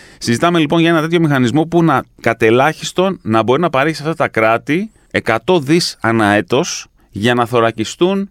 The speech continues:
οι κοινωνίες, ε, των ανθρώπων αυτών. Κάτι τέτοιο δεν φαίνεται. Δηλαδή, ενώ, α,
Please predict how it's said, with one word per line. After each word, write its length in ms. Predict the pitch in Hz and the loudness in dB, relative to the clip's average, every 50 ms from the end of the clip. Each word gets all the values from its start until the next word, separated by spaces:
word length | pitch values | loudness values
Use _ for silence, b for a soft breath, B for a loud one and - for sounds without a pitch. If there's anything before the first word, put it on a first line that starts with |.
| b b b b | b b b b
οι 120 | - 117 | -6 -6
κοινωνίες, 640 | 110 - 131 123 123 143 170 185 170 - - - 160 | -2 -2 -2 0 0 0 0 0 -2 -4 -6 -4 -2
ε, 360 | 160 151 143 143 139 135 135 - | 0 0 0 0 0 -2 -2 -2
των 140 | 131 135 | -2 -2
ανθρώπων 340 | 131 127 139 135 - 131 131 | -2 -2 -2 -4 -2 -2 -2
αυτών. 440 | 127 117 98 - - 98 92 87 - - _ _ _ - - | -2 -2 -4 -2 -2 -2 0 0 -2 -6 _ _ _ -18 -4
Κάτι 260 | - 165 180 165 175 | -2 -2 0 0 0
τέτοιο 280 | 160 185 165 165 175 160 | -2 -2 0 0 0 2
δεν 120 | 143 160 | 2 0
φαίνεται. 320 | - - 127 101 101 110 117 | 0 0 0 0 0 0 0
Δηλαδή, 240 | 117 117 117 127 | 0 2 2 2
ενώ, 360 | 139 143 143 143 151 151 - - _ | 2 0 2 2 0 0 -2 -4 _
α, 100 | - 95 | -6 -6